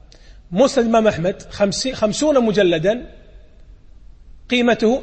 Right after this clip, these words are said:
مائة دينار. مو كل واحد يملك هذه المبالغ، هذه المبالغ،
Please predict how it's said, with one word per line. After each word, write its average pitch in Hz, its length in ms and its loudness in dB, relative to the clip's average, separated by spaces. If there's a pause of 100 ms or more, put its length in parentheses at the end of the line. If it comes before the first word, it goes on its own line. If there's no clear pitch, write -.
مائة 247 280 2
دينار. 151 400 -4 (1400)
مو 185 80 -6
كل 262 140 -6
واحد 269 220 -4
يملك 240 240 -6
هذه 214 80 -6
المبالغ، 196 400 -6
هذه 190 80 -8
المبالغ، 165 320 -10